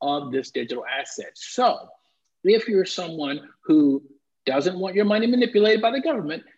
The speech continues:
you should own Bitcoin, because Bitcoin is none. It's, it's, it's the only decentralized, censorship-resistant technology on the planet, which means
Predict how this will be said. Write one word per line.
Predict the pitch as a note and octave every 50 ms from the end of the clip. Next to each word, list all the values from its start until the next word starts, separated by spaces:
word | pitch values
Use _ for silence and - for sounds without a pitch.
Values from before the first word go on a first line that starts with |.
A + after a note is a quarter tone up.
| _ _
you | - A2+ A2 C3 D#3+ F#3
should | - - G#3 G3+ -
own | D3 D3 C3+ C3+ C3+ C#3 C#3+ C#3+ - _ _ - A#2 A2 G#2 A#2 _ _ -
Bitcoin, | D3+ C3+ - - - A2+ G#2 G2+ - - _ _ _ _ _ _ _
because | - C3 - - C#3 B2 G#2+
Bitcoin | G#2+ G#2 G#2 - - C3 C#3+ C#3 - - - E3 D#3 D3 D3 D3+ D#3 D#3+ - _ _ _ _ -
is | D3 C3 A2+ A2+ A#2 G#2+
none. | A2+ A#2 B2 B2+ C3+ D3 D#3+ F#3 G3+ G#3 G#3 - - _ _ _ _ _ _ _ _ _ _ _ _ -
It's, | E3 D#3 C#3+ E3 E3 C#3+ - E3+
it's, | E3 C#3 - -
it's | D#3 C3+ -
the | - C#3+ D#3
only | D#3+ E3 D3+ C3
decentralized, | A#2 C3 D3+ G3 G3+ - A3 G3+ G#3 G3 F#3 D#3+ C#3 C3+ C#3 C3+ -
censorship-resistant | - F3+ F3 - F#3 - - D#3+ D#3+ E3 C#3 C3+ C#3 C#3 - C#3+ C3
technology | - - B2+ - - C3+ B2 B2 B2 A#2 B2+
on | B2 A#2
the | - - _ _ _
planet, | B2+ A#2+ G#2+ G#2+ - _
which | - C3+ - -
means | D#3+ D#3 D3 C3 -